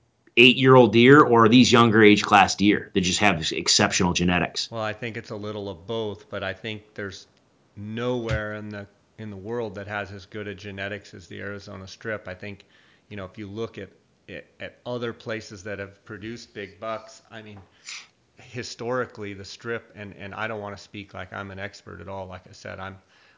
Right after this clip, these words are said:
Speaker 2: I've been up there three or four times just on hunts, and, um, but my perception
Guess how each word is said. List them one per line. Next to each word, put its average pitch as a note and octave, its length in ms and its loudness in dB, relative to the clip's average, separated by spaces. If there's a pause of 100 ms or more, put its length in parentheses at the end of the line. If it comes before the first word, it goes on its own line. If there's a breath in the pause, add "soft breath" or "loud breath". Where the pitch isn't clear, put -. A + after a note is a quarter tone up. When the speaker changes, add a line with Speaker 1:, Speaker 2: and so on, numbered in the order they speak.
Speaker 2:
I've F#2+ 160 -12
been G2 140 -10
up - 160 -16
there F#2+ 160 -12
three G2 240 -14
or F#2+ 80 -12
four G2 240 -16
times F#2+ 500 -14
just G#2 300 -16
on F2 160 -16
hunts, F#2+ 480 -14
and, F2+ 160 -20 (480)
um, F2 440 -16
but - 320 -12
my G2+ 380 -8
perception G2+ 920 -12